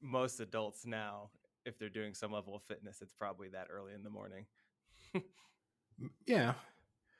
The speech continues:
Speaker 2: Yeah. They're probably not doing two-a-days, though.
Speaker 1: No, <laughs> probably not doing two-a-days.
Speaker 2: <laughs> But, yeah. We can do the normal reminder. If you aren't following us on Instagram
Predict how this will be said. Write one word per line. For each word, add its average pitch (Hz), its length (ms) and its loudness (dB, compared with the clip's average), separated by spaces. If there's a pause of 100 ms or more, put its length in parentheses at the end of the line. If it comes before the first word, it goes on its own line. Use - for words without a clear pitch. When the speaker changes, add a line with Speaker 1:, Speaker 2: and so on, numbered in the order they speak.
(1040)
Speaker 2:
Yeah. 110 280 2 (540)
They're 107 80 4
probably 117 260 10
not 101 120 10
doing 95 220 12
two-a-days, 92 560 6
though. 87 200 -2 (640)
Speaker 1:
No, 113 280 -4
<laughs> - 60 -12
probably 151 180 8
not 135 120 0
doing 107 200 -2
two-a-days. - 400 -8
Speaker 2:
<laughs> - 260 -6 (920)
But, - 200 6 (580)
yeah. 85 200 2 (960)
We 95 100 4
can 101 120 8
do 104 120 12
the 98 80 8
normal 107 320 12
reminder. 90 540 6 (720)
If 98 200 4
you 101 80 8
aren't 98 200 8
following 98 420 10
us 95 180 4
on 90 120 4
Instagram 87 640 0